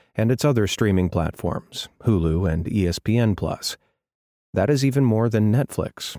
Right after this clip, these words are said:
until recently the market leader. The only snag is that the business bleeds money. Last quarter, Disney lost one point five billion dollars on streaming,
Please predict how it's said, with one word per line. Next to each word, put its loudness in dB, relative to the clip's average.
until 0
recently 0
the 0
market 0
leader. -2
The 2
only 4
snag 2
is 2
that 0
the 0
business 2
bleeds 2
money. -2
Last 0
quarter, 2
Disney 0
lost 0
one 2
point -2
five -2
billion 2
dollars 0
on -2
streaming, -4